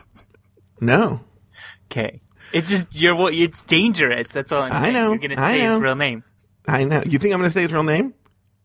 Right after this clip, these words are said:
Speaker 2: Yeah.
Speaker 1: Okay. I'm, I, I'm gonna have to say I'm not.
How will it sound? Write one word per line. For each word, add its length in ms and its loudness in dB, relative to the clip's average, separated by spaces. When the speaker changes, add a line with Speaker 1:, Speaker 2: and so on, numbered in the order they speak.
Speaker 2:
Yeah. 240 0
Speaker 1:
Okay. 280 -6
I'm, 160 0
I, 220 4
I'm 200 0
gonna 140 0
have 80 -2
to 80 -8
say 180 0
I'm 60 2
not. 260 0